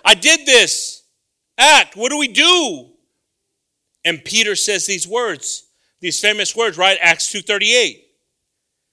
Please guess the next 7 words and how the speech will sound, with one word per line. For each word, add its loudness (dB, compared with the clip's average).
Les -4
dice 4
aquí, 0
Pedro 2
les 4
dijo, 2
"Arrepentíos 0